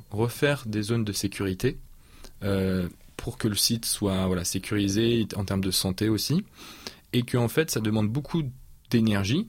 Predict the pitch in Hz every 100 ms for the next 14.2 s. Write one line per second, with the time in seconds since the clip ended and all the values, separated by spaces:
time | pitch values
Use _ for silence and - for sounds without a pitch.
0 | - - 104 - 165 147 - 123 110 98
1 | - 131 175 - - 120 - 143 156 -
2 | 113 117 143 175 - - - - - -
3 | 131 131 127 101 - - _ _ _ 107
4 | 117 - 135 110 - 165 147 123 117 104
5 | 92 - 151 110 110 104 113 - 120 113
6 | 113 110 98 92 - - - - - 107
7 | 143 135 135 131 - 110 - 131 123 113
8 | 98 - - - - - - 117 113 -
9 | 147 147 - - 113 117 107 98 95 107
10 | 190 - - - - 110 - 110 117 113
11 | 98 107 - 110 107 101 95 90 101 131
12 | 180 110 104 120 123 110 110 113 104 104
13 | 135 151 101 95 107 123 127 139 127 -
14 | - 127